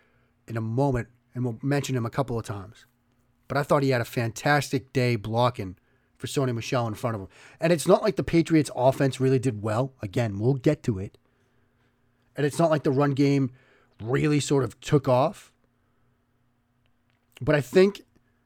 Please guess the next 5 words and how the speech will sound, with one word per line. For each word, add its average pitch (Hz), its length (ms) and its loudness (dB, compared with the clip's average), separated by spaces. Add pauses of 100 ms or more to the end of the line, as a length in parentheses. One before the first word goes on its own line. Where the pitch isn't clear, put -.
(840)
Sony 160 260 2
Michel, 151 320 4
seventeen 160 480 0
for 139 100 -2
sixty-three, 151 880 0